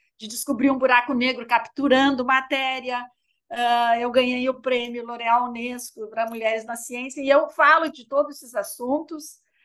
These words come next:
ah, dentro desse livro, mas o livro, essencialmente, é sobre buracos negros, e eu coloco, então, qual foi a minha participação nessa, nessa trajetória, né, de, de,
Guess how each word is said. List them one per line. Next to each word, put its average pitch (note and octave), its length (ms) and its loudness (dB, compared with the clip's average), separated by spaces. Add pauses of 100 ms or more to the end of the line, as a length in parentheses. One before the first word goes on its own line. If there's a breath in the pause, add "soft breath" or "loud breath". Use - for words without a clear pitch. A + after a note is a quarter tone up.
(220)
ah, B3+ 140 -2
dentro C#4 400 2
desse C#4+ 280 2
livro, E4 480 2 (420)
mas D4+ 360 2
o F4+ 40 -10
livro, E4+ 320 -4
essencialmente, D#4 680 -6
é D4 60 2
sobre F#4 440 6
buracos C4+ 460 0
negros, D4 540 -6
e D4+ 40 -8
eu D#4 180 2
coloco, D4 440 4
então, C#4+ 460 -6
qual C4 200 -8
foi C4+ 240 -6
a B3+ 80 -6
minha C4 220 -8
participação C4 920 -8 (360)
nessa, A#3+ 460 -4
nessa A#3 340 -8
trajetória, A#3+ 760 -2
né, G#3+ 240 -10
de, A3 260 -16
de, G3 340 -12